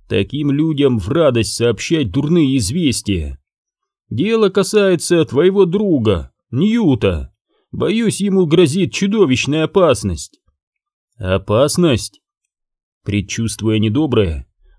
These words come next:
Томас ощутил, как сводит желудок. «Ты ведь в курсе, что он болен вспышкой,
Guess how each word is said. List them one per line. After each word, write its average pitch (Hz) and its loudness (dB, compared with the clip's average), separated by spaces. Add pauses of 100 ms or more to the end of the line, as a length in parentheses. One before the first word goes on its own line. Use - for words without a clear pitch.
Томас 113 0
ощутил, 117 -4
как 120 -2
сводит 120 -2
желудок. 120 -2 (600)
«Ты 190 -4
ведь 226 -4
в - -20
курсе, 156 0
что 156 -2
он 214 0
болен 180 2
вспышкой, 117 -2